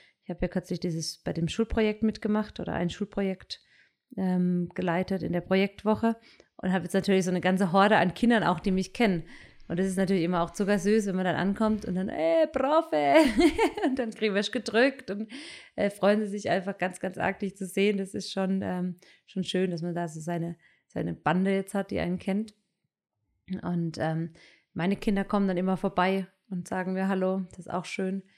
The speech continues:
Die Kyla hat mir dann was besorgt vom Kiosk, weil es was Leckeres zum Essen <laughs> gab und so. War echt, äh, ist immer schön, mit den, also, äh, da zu sein und macht auch Spaß. Ja.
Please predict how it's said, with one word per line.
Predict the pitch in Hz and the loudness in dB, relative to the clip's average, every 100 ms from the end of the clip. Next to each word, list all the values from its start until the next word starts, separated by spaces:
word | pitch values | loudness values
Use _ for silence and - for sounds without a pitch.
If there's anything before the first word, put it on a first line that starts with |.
| _ _ _ | _ _ _
Die | _ | _
Kyla | - 175 175 175 | -4 0 0 -2
hat | 180 | -6
mir | 156 | -6
dann | 160 156 | -6 -6
was | 156 | -10
besorgt | - 208 196 - | -2 0 0 0
vom | 160 | -4
Kiosk, | - 269 254 247 - | 2 4 4 0 -8
weil | 180 | -8
es | 170 | -6
was | 190 190 | -6 -4
Leckeres | 196 185 190 | -2 -2 -4
zum | - 196 | -2 2
Essen | 247 233 | 4 4
<laughs> | |
gab | 220 190 254 | 4 4 2
und | 220 254 | 2 2
so. | 247 240 - - - - | 2 2 -2 -12 -12 -6
War | - | 0
echt, | - 196 - - | 0 0 -8 -4
äh, | 196 202 269 | -2 -2 -2
ist | |
immer | - 339 403 | 0 2 4
schön, | 254 254 247 196 196 | 6 6 6 2 -2
mit | 190 | -4
den, | 190 190 190 | -2 -2 -4
also, | - 190 196 196 202 _ _ _ _ _ _ _ - | -4 -2 -2 -2 -8 _ _ _ _ _ _ _ -10
äh, | 196 185 180 | -6 -4 -2
da | 180 | -2
zu | 185 196 | -2 -4
sein | 185 190 190 196 | 0 0 0 -2
und | - | -2
macht | 185 - | -4 -4
auch | 175 | -6
Spaß. | - 254 277 - - _ _ _ _ _ _ _ _ _ - | -2 0 0 -2 -16 _ _ _ _ _ _ _ _ _ -2
Ja. | 190 165 - | 0 0 -4